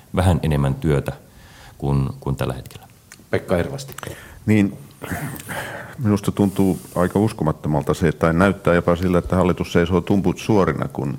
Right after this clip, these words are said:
Speaker 3: kun konkreettisia ratkaisuja on luvassa vasta alkukeväästä.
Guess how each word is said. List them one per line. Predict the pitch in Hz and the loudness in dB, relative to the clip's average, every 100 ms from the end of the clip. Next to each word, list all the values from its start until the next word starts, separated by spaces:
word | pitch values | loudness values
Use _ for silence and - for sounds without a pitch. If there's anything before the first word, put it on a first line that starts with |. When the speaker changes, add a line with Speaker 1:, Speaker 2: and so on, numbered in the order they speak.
| - | -8
Speaker 3:
kun | - 80 76 | -4 -2 -2
konkreettisia | - 104 - 82 - 85 87 | 0 0 2 0 0 0 4
ratkaisuja | 92 92 - 76 80 73 71 67 - | 4 2 0 0 0 0 0 -4 -6
on | 82 80 | -2 0
luvassa | 85 78 - 80 | 2 0 0 -2
vasta | 80 - | 0 0
alkukeväästä. | - 92 - 69 78 78 - - - | 2 2 0 -2 0 2 0 -4 -10